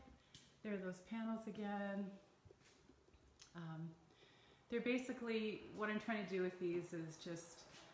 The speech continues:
make it kind of simple but complex in color. In other words,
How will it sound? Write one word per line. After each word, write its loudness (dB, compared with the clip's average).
make 2
it 0
kind 0
of 0
simple 0
but 0
complex -4
in -2
color. -4
In -4
other -2
words, 0